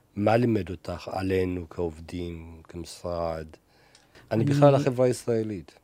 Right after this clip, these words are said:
Speaker 2: אני חושבת שלחברה שלנו יש לב ממש רחב, וכל צעד שהיינו עושים באותה תקופה, זה בערך חודש וחצי, כזה מאוד אינטנסיבי,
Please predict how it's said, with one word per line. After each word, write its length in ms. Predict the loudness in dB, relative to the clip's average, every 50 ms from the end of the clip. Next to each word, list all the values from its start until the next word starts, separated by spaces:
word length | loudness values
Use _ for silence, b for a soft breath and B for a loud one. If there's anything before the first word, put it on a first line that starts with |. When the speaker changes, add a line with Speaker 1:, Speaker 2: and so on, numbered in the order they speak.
| _ _ _ _ _ _ -6 -2
Speaker 2:
אני 280 | 0 0 2 0 0
חושבת 720 | -2 -4 -10 -10 -8 -6 -4 -2 0 0 2 0 0 -2
שלחברה 880 | -4 -8 -6 -4 -4 -4 -2 -2 -4 -4 -2 -4 -4 -2 0 0 0 -2
שלנו 640 | -2 -4 -4 -2 0 0 2 2 2 2 2 2 0 -2 _ _ _ _ _ b b b b b b b b b b _ _ -4
יש 320 | -4 -2 -2 -4 -4 -2 0
לב 260 | 2 2 2 0 0 0
ממש 540 | 2 2 4 4 4 4 2 0 -2 -6 -6 -6
רחב, 360 | -6 -6 -6 -4 -4 -4 -4 -4 -8 -12 -16 _ _ _ -14 -12
וכל 1500 | -10 -8 -4 -4 -4 -2 -4 -6 -8 -10 _ _ _ _ _ _ -20 _ _ _ _ _ _ -12 2 4 4 4 4
צעד 280 | 2 0 0 0 0
שהיינו 360 | 0 -2 -2 0 2 2 2 2
עושים 500 | 2 0 -2 0 0 2 2 2 2 2
באותה 280 | 0 0 0 -2 -4
תקופה, 480 | -4 -4 -14 -18 -12 -4 -2 0 0 2
זה 120 | 0 2
בערך 440 | 2 2 0 0 -2 -4 -10 -10 -10 -12
חודש 420 | -6 -2 -2 0 0 0 -2 -2
וחצי, 500 | -6 -4 -2 -4 -2 -2 -2 -2 -2 -2 -2 B B B B B B B B
כזה 220 | 0 2 4 4 6
מאוד 360 | 6 4 4 4 4 4 4
אינטנסיבי, 720 | 4 2 2 -2 -2 -2 -2 -2 0 0 2 4 4 2